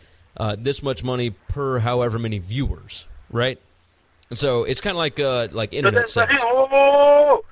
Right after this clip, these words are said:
Speaker 2: that's not, but that's not true at all. All of these advertising deals and all of these contracts with these T Vs and stuff for the, for the networks and the schools are done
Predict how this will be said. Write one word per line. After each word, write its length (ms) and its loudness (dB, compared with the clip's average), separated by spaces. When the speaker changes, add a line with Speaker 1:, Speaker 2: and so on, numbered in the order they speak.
Speaker 2:
that's 180 0
not, 240 2
but 100 -8
that's 200 4
not 200 2
true 220 -2
at 80 2
all. 240 0
All 300 6
of 80 -4
these 180 -4
advertising 680 2
deals 320 -2
and 120 -2
all 260 4
of 60 -10
these 200 -14
contracts 540 0
with 140 -16
these 240 -12
T 160 -8
Vs 320 -4
and 160 -4
stuff 260 2
for 140 0
the, 80 0
for 80 0
the 100 0
networks 520 2
and 180 -2
the 140 -8
schools 400 2
are 100 2
done 320 2